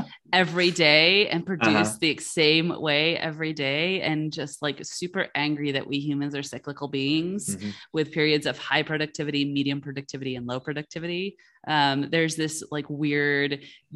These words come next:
Speaker 2: back of the brain belief that I should just be at high productivity all the time, no matter what. Um, and I get really angry about that all the <laughs> time.
Speaker 1: Yeah.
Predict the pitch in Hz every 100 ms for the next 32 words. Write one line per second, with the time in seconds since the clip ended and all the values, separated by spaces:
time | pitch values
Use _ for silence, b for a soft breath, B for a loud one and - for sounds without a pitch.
0 | 151 - 135 143 - 147 147 143 143 139
1 | 131 127 131 131 135 135 123 - 135 139
2 | - - - - 139 143 139 139 143 147
3 | 147 - - 135 135 135 131 131 139 151
4 | - 135 127 123 123 127 175 - - -
5 | b b b _ 147 143 135 131 135 143
6 | 147 _ 147 143 131 - 147 143 - -
7 | 156 170 - 107 - - - 143 - -
8 | - - - - 208 - 269 240 359 403
9 | 98 - -